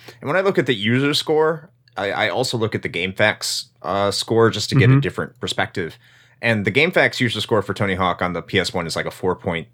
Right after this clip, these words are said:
Speaker 1: zero six, even though the user score is seven point four. So when you have a user score like that, it could be a couple things. It's just, you know, review bombing, because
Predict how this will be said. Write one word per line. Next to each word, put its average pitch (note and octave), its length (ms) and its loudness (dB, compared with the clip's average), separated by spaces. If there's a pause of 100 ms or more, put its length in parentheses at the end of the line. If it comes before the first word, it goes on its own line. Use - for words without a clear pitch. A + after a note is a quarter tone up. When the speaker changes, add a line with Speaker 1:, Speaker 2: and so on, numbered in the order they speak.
Speaker 1:
zero F2+ 300 0
six, - 420 2
even F#2 160 2
though F2 100 4
the D#2+ 100 -4
user D#2+ 600 0 (100)
score E2+ 300 0
is - 100 0
seven E2+ 200 2
point D#2 240 -4
four. F2 380 2 (540)
So C3+ 340 0 (140)
when C#3 280 2
you D3 100 4
have D#3+ 100 4
a C3 60 4
user C3+ 280 2
score G#2+ 220 0
like F2 200 -2
that, F2+ 240 0
it F#2+ 60 -10
could A2 140 2
be G2+ 120 4
a - 40 0
couple G2 260 0
things. G2 360 2
It's - 120 -2
just, - 380 0
you G2 60 0
know, F#2+ 100 6
review F#2 340 0
bombing, F#2+ 480 2 (420)
because F#2 600 0